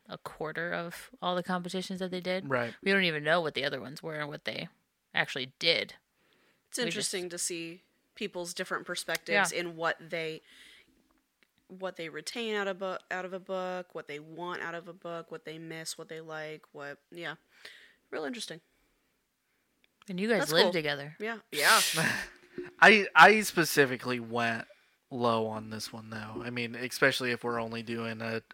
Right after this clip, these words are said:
Speaker 2: a rating out of five.
Speaker 3: Mm-hmm.
Speaker 2: You know, I've been thinking for a week that we'd be, probably be doing out of ten or whatever. So, I might be a little higher than what I say, two point,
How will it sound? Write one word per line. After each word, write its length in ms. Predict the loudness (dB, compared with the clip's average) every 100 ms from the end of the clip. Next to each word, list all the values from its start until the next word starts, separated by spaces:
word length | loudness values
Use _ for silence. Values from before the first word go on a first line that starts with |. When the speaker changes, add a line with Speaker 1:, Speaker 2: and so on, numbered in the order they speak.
| -8
Speaker 2:
a 60 |
rating 320 | -4 -2 -4 -8
out 140 | -10
of 80 | -12
five. 460 | -10 -8 -8 -10 -16 -20 -12
Speaker 3:
Mm-hmm. 280 | -8 -6 -4
Speaker 2:
You 100 | -2
know, 80 | 2
I've 180 | 2 2
been 140 | -4
thinking 340 | -8 -12 -12
for 420 | -10 -6 -4 -6 -10 _ _ _ -12
a 80 | -8
week 380 | -6 -4 -6 -6
that 240 | -6 -6 -10 _ -14
we'd 180 | -12 -10
be, 100 | -10
probably 320 | 0 2 2
be 100 | -2 -8
doing 120 | -6 -6
out 120 | -8
of 100 | -10
ten 360 | -10 -10 -10 -12
or 80 | -12
whatever. 380 | -10 -10 -12 -16 -20 -20 -20 -20 -20 -20 -14
So, 400 | -8 -6 -8 -12 -20 -2
I 100 | 2
might 300 | 8 8 8
be 160 | 2 2
a 80 | 2
little 300 | 2 2 2
higher 400 | 2 4 2 0
than 340 | -4 -8 -10
what 140 | -6 -6
I 80 |
say, 200 | -4 -6
two 200 | -8 -10
point, 360 | -8 -6 -8